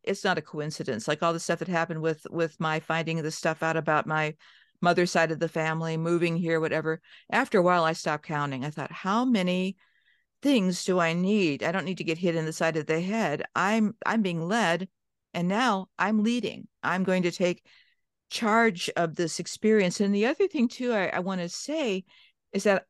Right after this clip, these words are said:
I didn't want her to take care of me. I said, "I'll take care of you. I'll take care of your story while I'm on this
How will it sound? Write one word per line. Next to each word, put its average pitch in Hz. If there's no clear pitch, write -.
I 208
didn't 240
want 202
her 214
to 196
take 220
care 196
of 175
me. 196
I 175
said, 185
"I'll 214
take 196
care 180
of 165
you. 180
I'll 190
take 185
care 190
of 175
your 175
story 175
while 156
I'm 185
on 180
this 170